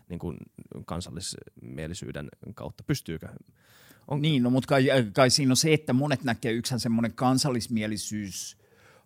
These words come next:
Speaker 2: vastaan jonkinlainen kosmopoliittisuus, niin sen keskeinen, ää, indikaattori on, että näkeekö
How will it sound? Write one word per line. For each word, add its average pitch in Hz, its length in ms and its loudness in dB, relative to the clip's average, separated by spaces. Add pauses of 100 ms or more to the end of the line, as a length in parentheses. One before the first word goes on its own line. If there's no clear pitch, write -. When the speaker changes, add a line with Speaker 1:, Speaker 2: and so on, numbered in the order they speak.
(140)
Speaker 2:
vastaan 104 600 0
jonkinlainen 104 760 -2 (160)
kosmopoliittisuus, 107 1400 -4
niin 110 120 -6
sen 113 180 -4
keskeinen, 104 960 -2
ää, 98 220 -2
indikaattori 107 800 0
on, 104 140 0
että 101 240 -6
näkeekö 107 500 -2